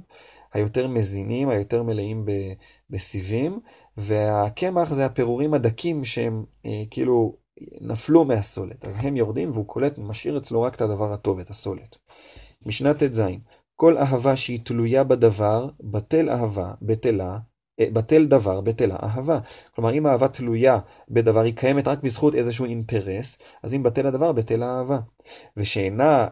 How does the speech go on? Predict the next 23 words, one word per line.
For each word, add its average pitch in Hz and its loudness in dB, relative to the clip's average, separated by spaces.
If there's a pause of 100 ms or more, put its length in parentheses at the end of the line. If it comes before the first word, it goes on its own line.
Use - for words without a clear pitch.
(140)
תלויה 110 2
בדבר, 104 0
אינה 120 -4
בטלה 107 -2
לעולם. 92 -6
ואיזוהי 160 2
אהבה 120 4
התלויה 110 0
בדבר? 98 -2
זו 120 -4
אהבת 113 -2
אמנון 123 -2
ותמר, 113 -2 (560)
שהוא 147 6
רצה 120 6
אותה 110 4
בשביל, 107 -2
אה, 95 4
תשמיש, 147 -6
ואחרי 110 -4
שהוא 135 -2
בא 139 0
עליה, 131 0